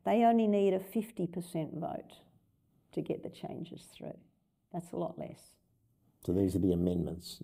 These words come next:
Speaker 1: These are the amendments. Three hundred and seven proposed amendments to the I H R.
Speaker 2: Which can have almost as much teeth as the treaty. Is that what you're suggesting?
Speaker 1: It'll have more teeth than the
Speaker 2: More
Speaker 1: treaty.
Speaker 2: teeth.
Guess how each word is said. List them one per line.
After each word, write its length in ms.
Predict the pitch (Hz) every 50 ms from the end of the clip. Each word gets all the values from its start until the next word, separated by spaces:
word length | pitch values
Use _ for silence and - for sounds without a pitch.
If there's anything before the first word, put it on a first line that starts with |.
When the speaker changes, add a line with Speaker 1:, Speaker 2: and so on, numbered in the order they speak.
| - -
Speaker 1:
These 240 | 180 185 202 - -
are 40 | 214
the 140 | 233 233 220
amendments. 760 | 220 214 214 208 208 208 196 170 156 143 139 - - - _ _ _ _ -
Three 380 | - - - 247 247 254 254 240
hundred 380 | 247 233 226 214 208 220 185
and 160 | 185 180 185 185
seven 880 | - - - - - - 233 220 214 185 175 175 165 165 165 165 165 - _ _ _ _ _
proposed 920 | - 202 180 185 - - 196 185 180 175 175 175 170 165 165 165 165 - - _ _ _ _ _ _ _ -
amendments 680 | 185 185 180 180 185 180 175 170 156 139 151 - -
to 140 | - - 165
the 140 | 170 165
I 260 | 156 156 156 147 147 139
H 180 | - - - -
R. 60 | - -
Speaker 2:
Which 120 | 104 -
can 120 | - 110
have 160 | 101 107 90 - -
almost 340 | 113 113 107 101 98 92 95
as 100 | 85 92
much 260 | 92 92 - - -
teeth 300 | - - 101 87 - -
as 160 | 82 80 82
the 160 | 82 82 80
treaty. 360 | - - - 98 95 85 -
Is 160 | 80 76 80 92
that 80 | 98 82
what 80 | 85
you're 100 | 92 92
suggesting? 540 | - - 92 82 95 92 - - 123 135 151 - -
Speaker 1:
It'll 180 | 190 180 165
have 220 | 160 180 156 170 160
more 160 | 156 160 175
teeth 340 | 170 - - 165 156 165 -
than 160 | - 156 190
the 60 | 175
Speaker 2:
More 100 | 185 180 180
Speaker 1:
treaty. 200 | 170 151 151 -
Speaker 2:
teeth. 100 | -